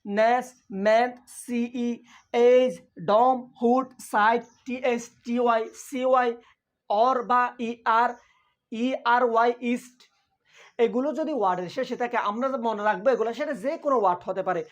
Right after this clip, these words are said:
যেমন আমি এখানে যে ওয়ার্ডগুলো দিছি সেগুলোর বাইরে অন্য একটা ওয়ার্ড আসছে, শেষে এগুলো আছে, তাহলে সেটা অবশ্যই কি হবে? নাউন হবে। আশা করি আমি নাউনের ফরমেশন, নাউনের গঠনটা একদম ক্লিয়ারলি বোঝাতে পেরেছি। এগুলো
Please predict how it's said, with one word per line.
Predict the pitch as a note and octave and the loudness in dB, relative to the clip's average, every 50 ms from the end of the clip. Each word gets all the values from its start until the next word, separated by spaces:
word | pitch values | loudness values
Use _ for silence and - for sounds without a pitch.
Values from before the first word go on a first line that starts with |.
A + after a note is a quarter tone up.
| - - - - - | -16 -20 -18 -6 -2
যেমন | D4+ D4+ D#4+ D#4+ D4+ | 0 0 2 0 0
আমি | C#4+ C#4+ C#4+ C#4 | 0 0 -2 -2
এখানে | B3 B3 C#4 C#4 B3 G3+ | -2 -2 -2 -2 0 0
যে | A#3 A3+ G#3 | 0 2 2
ওয়ার্ডগুলো | G#3 G3+ F3+ F3 F#3+ A#3 C4+ A3 | 2 0 0 -2 -6 -8 -6 -8
দিছি | B3+ A#3 B3+ - - | -8 -10 -10 -8 -6
সেগুলোর | D#4 D4 C4 D4 D4 C4+ - A3+ | -6 -4 -2 0 0 0 0 0
বাইরে | A3 B3 C#4 D4 C#4 | -2 0 2 2 0
অন্য | A#3 G3 F#3 F3+ | 0 -2 -6 -6
একটা | F3 - B3 A3+ | -4 -4 -2 0
ওয়ার্ড | F#3+ F3+ E3+ F3 F3 | 0 0 0 -2 -8
আসছে, | - - - G#3+ F3+ - - _ _ - | -12 -12 -10 -10 -10 -10 -16 _ _ -4
শেষে | - D4+ C#4+ D4 C#4 A#3+ | -4 -4 -2 -2 -2 -2
এগুলো | G3 G3 A3 A#3 G#3+ F3+ | -2 0 0 2 2 0
আছে, | F3+ - F#3+ D#3+ C#3+ - _ _ - - | 0 -4 -10 -16 -16 -20 _ _ -6 -4
তাহলে | F#3+ G3 G#3+ A#3 A#3 A#3 | -2 -2 -2 -2 -2 -2
সেটা | B3 B3 B3 A3+ A3 G3 | -2 -2 -2 -2 -4 -4
অবশ্যই | G3 G3+ - - B3+ B3 - | -6 -8 -10 -10 -10 -8 -8
কি | A3+ G#3+ | -4 -2
হবে? | A#3 B3+ D#4+ F4+ - - _ _ - F#3+ G3+ | 0 0 0 -2 -2 -8 _ _ -12 -10 -8
নাউন | - F3 F3+ E3+ D#3+ D#3+ | -6 -6 -6 -8 -8 -10
হবে। | D#3+ C#3+ C#3 - _ _ _ _ _ _ _ _ - - G#3+ | -12 -12 -14 -18 _ _ _ _ _ _ _ _ -6 -4 -4
আশা | G#3 C4+ C4+ - | -4 -6 -4 -2
করি | B3 B3+ D4+ A#4 A#4+ A#4+ - - - - G#3 | -2 -2 0 -2 -4 -6 -12 -10 -6 -4 -2
আমি | A#3 C#4 E4+ A#4+ - - _ _ F#3+ F#3 G3+ | 0 0 0 -2 -6 -10 _ _ -6 -2 0
নাউনের | G3 G#3 B3 D4 D4+ F4 G4 - - | 2 2 2 2 0 0 -4 -2 -2
ফরমেশন, | B3 G3 G3 G#3+ G#3+ G#3 - A#3 A#3+ A#3+ - _ _ - G3+ G#3+ | -2 -2 -2 -4 -6 -6 -6 -10 -12 -12 -14 _ _ -8 -4 -2
নাউনের | A3 A#3 C4 C#4+ D4+ D#4+ D#4+ G3+ | 0 0 0 0 -2 -2 -2 -4
গঠনটা | A3+ G#3 - B3+ B3+ B3 B3+ D4 D#4 - - - - G#3 - | -4 -4 -4 -6 -6 -4 -4 -6 -6 -6 -12 -6 -4 -2 -2
একদম | - G#3 C4 B3 - - | -2 -2 -4 -6 -6 -6
ক্লিয়ারলি | E4+ E4+ D#4+ D4+ C#4+ B3+ A#3 A3+ F3+ | -4 0 0 2 2 2 0 0 -2
বোঝাতে | F#3+ F3+ G3 E3 C#3 C3 - | -2 -2 -2 -4 -4 -6 -8
পেরেছি। | F3 E3 D#3 - - _ _ _ _ _ - - _ - | -8 -8 -10 -14 -18 _ _ _ _ _ -20 -14 _ -4
এগুলো | G#3 A3+ C4+ | -2 -2 -2